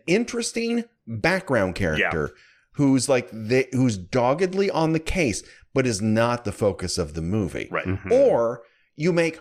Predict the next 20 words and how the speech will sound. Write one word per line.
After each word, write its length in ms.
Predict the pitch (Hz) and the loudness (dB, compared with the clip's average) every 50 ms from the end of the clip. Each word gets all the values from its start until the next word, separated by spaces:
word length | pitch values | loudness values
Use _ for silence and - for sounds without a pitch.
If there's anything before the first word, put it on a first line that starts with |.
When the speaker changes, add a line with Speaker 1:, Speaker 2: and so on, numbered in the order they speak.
| - - - | -14 -6 0
Speaker 1:
her 200 | 240 247 240 240 | 2 2 2 2
the 80 | 233 | 2
focus 380 | 226 - 220 202 196 - - - | 0 0 0 0 0 -2 -2 -2
of 160 | 190 190 170 | 0 0 0
the 80 | 165 156 | 0 -2
movie 360 | 165 190 226 226 202 170 147 | 0 0 0 0 2 0 -2
trying 260 | - - 151 151 151 143 | -2 -2 0 0 0 0
to 60 | 135 | 0
solve 320 | - - 165 151 147 147 147 | 0 0 0 0 0 0 0
this 180 | 143 127 - | -2 -2 -4
crime, 640 | - - - 180 180 170 156 135 120 113 110 113 110 - - - - - _ - | -6 -4 -2 0 0 2 2 2 2 2 0 -2 -4 -6 -12 -20 -20 -20 _ -2
and 340 | 113 113 110 110 107 104 104 | 0 0 2 0 0 0 0
they 200 | 147 180 202 180 | 2 2 2 4
are 260 | 156 143 131 127 - - - - | 4 4 2 2 -2 -8 -10 -6
the 140 | 117 123 | -4 -4
colorful 720 | - - - 185 165 160 160 156 - 139 131 123 117 123 - - _ | -4 -2 -2 0 2 2 0 0 0 2 2 2 0 -2 -6 -16 _
side 540 | - - - 190 160 165 175 175 165 156 - | -8 -4 -4 -2 -2 0 0 0 -2 -2 -4
characters, 840 | - 92 85 80 80 80 - - 73 71 71 71 73 76 - - _ _ _ _ _ _ _ _ _ | -4 -2 -2 -2 -2 -4 -6 -8 -8 -8 -6 -6 -8 -10 -12 -14 _ _ _ _ _ _ _ _ _
and, 360 | - 110 110 107 107 110 95 | -2 0 2 2 2 0 0
but 220 | - - 147 147 | 0 0 0 0